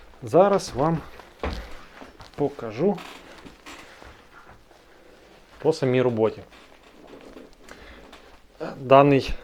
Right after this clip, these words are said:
тренажер може бути особливо цікавим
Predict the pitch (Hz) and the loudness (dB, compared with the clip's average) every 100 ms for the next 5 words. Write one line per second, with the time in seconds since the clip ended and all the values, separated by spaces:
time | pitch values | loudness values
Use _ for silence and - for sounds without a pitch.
0 | - - - - - - _ _ _ - | -16 -20 -20 -20 -20 -20 _ _ _ -20
1 | - _ - 127 123 117 107 127 139 - | -20 _ -4 0 2 2 8 8 8 -4
2 | - - - 123 147 139 120 139 131 117 | -18 -20 -6 0 2 2 2 0 -2 -6
3 | - - - 113 123 139 127 - - 139 | -8 -18 -12 -4 4 4 4 -2 4 6
4 | 131 | 6